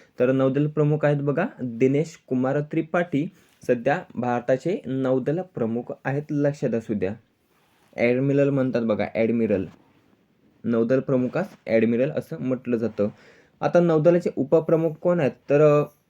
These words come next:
संजय वात्स्यायन हे नौदल उपप्रमुख आहेत, हे देखील लक्षात ठेवायचं आहे.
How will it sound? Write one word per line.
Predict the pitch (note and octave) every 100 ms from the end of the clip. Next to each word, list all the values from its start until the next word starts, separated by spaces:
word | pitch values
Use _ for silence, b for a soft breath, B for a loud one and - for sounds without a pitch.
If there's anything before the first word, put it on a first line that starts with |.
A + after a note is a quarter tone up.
| _ _ _ _ _ _ - B2+
संजय | - C#3 C#3 C3+ C#3+ -
वात्स्यायन | A#2 C3 D3 - F3+ C#3+ A#2+
हे | C#3+ D#3 F3
नौदल | B2 C3+ B2+ B2+ C3+ E3+ -
उपप्रमुख | A#2+ C3 B2+ A#2+ A2+ G#2+
आहेत, | G2 A#2
हे | A2+
देखील | A2+ D3 -
लक्षात | C3 B2+ A#2 B2+
ठेवायचं | A2+ A2+ G#2+ G#2+
आहे. | G2